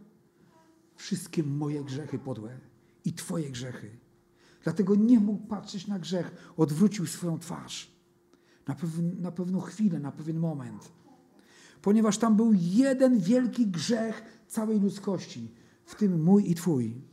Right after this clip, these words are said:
Wszelkie grzechy, o które sobie może przypominasz albo nie przypominasz, jakie można sobie wyobrazić, o jakich oglądamy w telewizji, jakie dzieją się, e, kiedy się mordowani są ludzie.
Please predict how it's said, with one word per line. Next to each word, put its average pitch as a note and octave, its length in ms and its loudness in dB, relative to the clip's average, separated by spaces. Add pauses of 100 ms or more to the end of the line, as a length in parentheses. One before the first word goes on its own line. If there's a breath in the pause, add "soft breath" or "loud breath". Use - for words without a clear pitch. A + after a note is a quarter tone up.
(720 soft breath)
Wszelkie A#3+ 720 4
grzechy, E3+ 440 2
o - 20 -6
które F#3+ 540 0 (320 loud breath)
sobie A3 280 2
może G#3 320 8
przypominasz A3+ 680 6
albo A3 240 4
nie A3+ 140 6
przypominasz, G3 800 2 (300 loud breath)
jakie F#3+ 240 4
można G#3+ 320 4
sobie A3+ 300 0
wyobrazić, G3+ 560 0
o E3 60 -2
jakich F3+ 280 0
oglądamy A3 500 6
w - 40 -2
telewizji, F#3+ 760 2 (320 loud breath)
jakie F#3+ 280 2
dzieją G#3+ 440 4
się, A3+ 440 0 (380 loud breath)
e, F#3+ 420 -2
kiedy G#3 260 0
się A3+ 200 0
mordowani G#3+ 680 2
są A3 220 2
ludzie. G#3 360 2